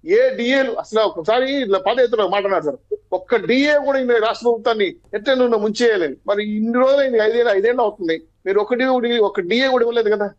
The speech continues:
మరి ప్ర-, వాళ్ళ విధంగా రగిలిపోతున్నారు. అందరూ ఆందోళన, ఆందోళన ఆంధ్రప్రదేశ్కి మారిపోయింది కదా. కాంట్రాక్ట్ వస్తే అందరూ దిగేస్తారు కదా ఫీల్డ్లోకి. So ఏ ర-, వర్గానికి, ఏ కులానికి, మతానికి ప్రభుత్వ ఉద్యోగులకు న్యాయం చేయదు ప్రభుత్వం. ఖచ్చితంగా count down start అయింది.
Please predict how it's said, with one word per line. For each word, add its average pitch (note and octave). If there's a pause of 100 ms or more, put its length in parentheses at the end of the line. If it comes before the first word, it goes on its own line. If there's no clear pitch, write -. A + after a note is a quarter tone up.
(180)
మరి F#3
ప్ర-, F#3
వాళ్ళ G3
విధంగా B3+
రగిలిపోతున్నారు. G#3+ (280)
అందరూ G#3+
ఆందోళన, A3+
ఆందోళన A3
ఆంధ్రప్రదేశ్కి G3+
మారిపోయింది F#3
కదా. E3+ (300)
కాంట్రాక్ట్ F#3
వస్తే F3+
అందరూ A3
దిగేస్తారు G3
కదా F3+
ఫీల్డ్లోకి. F3 (480)
So G3
ఏ F#3+
ర-, G3+
వర్గానికి, F#3
ఏ F#3+
కులానికి, F#3+
మతానికి F3
ప్రభుత్వ E3+
ఉద్యోగులకు E3
న్యాయం D#3+
చేయదు C#3
ప్రభుత్వం. D#3+ (440)
ఖచ్చితంగా G#3
count G#3+
down A3
start E3
అయింది. B2+